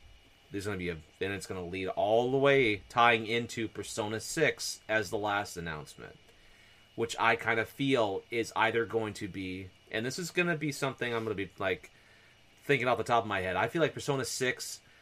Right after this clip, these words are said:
is going to be a sequel to a previous Persona game. 'Cause here's the thing. The beginning,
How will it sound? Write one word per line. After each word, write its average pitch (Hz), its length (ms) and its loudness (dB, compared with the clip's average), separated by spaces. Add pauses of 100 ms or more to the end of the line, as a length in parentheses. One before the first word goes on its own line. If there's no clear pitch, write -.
(280)
is 131 220 2
going 127 280 -2
to 120 140 -6
be 107 200 -2
a 107 80 2
sequel 98 580 -4
to 101 300 -6
a 101 60 -2
previous 95 460 -6
Persona 92 460 -4
game. - 360 -14 (600)
'Cause 120 220 0
here's 165 200 4
the 147 60 -10
thing. 120 320 0 (1600)
The 131 100 -2
beginning, 113 760 2